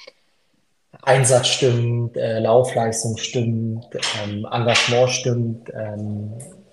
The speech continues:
und, äh, von daher, äh, glaube ich, äh, ist es einfach, ähm, ja, dann zu wenig und, und das muss man dann einfach, äh, anerkennen und, und sagen in dem Sinne, es reicht nicht für die Bundesliga und, äh,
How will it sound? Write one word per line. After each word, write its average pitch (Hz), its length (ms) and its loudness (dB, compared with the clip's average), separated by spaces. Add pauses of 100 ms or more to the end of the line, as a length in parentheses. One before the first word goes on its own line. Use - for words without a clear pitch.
(280)
und, 110 460 0
äh, 104 400 -4 (100)
von 107 140 -2
daher, 113 500 2 (220)
äh, 107 260 -6
glaube 107 320 -2
ich, - 300 -4
äh, 104 340 -4 (880)
ist 143 160 4
es 143 120 6
einfach, 131 640 2
ähm, 113 440 -2 (880)
ja, 156 180 2
dann 113 460 -2
zu 127 180 0
wenig 135 260 2
und, 107 180 -4
und 104 140 -8
das - 140 -4
muss 123 160 -4
man 123 140 -2
dann 117 140 -2
einfach, 123 420 -2
äh, 110 320 -4
anerkennen 135 580 -4
und, 123 140 -4
und 120 240 -4
sagen 120 340 0
in 113 100 -2
dem 117 180 -2
Sinne, 127 380 0 (520)
es - 260 0
reicht 123 240 4
nicht 127 140 4
für 127 80 2
die 110 100 2
Bundesliga 127 580 2
und, 107 320 -6
äh, 107 120 -6